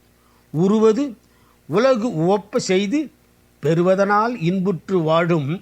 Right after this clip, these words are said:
இயல்பினார் எஞ்ஞான்றும் துன்புற்று வாழ்தல் அரிது. அறிய வேண்டிய நன்மை தீமைகளை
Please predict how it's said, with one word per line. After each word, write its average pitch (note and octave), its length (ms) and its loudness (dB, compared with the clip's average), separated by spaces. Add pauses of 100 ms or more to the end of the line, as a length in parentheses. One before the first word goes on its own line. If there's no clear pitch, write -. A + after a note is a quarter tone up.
(140)
இயல்பினார் E3 760 -2 (380)
எஞ்ஞான்றும் G3 760 -2 (480)
துன்புற்று B3+ 600 -4
வாழ்தல் F3 480 0
அரிது. D3+ 420 -2 (920)
அறிய E3 340 0
வேண்டிய F3 440 0 (540)
நன்மை B3+ 380 -2
தீமைகளை F#3 520 0